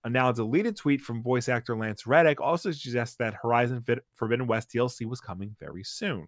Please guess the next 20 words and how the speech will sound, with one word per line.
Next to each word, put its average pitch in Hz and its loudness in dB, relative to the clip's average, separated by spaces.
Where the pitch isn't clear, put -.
If - -20
the 113 -4
rumors 202 0
are 254 -2
true, 151 2
then 127 4
the 113 2
Horizon 151 6
Zero 143 2
Dawn 127 2
remaster 107 -2
will 117 2
join 123 0
a 110 0
number 160 2
of 120 4
other 170 4
Sony 135 0
exclusives 117 -2
done, 113 0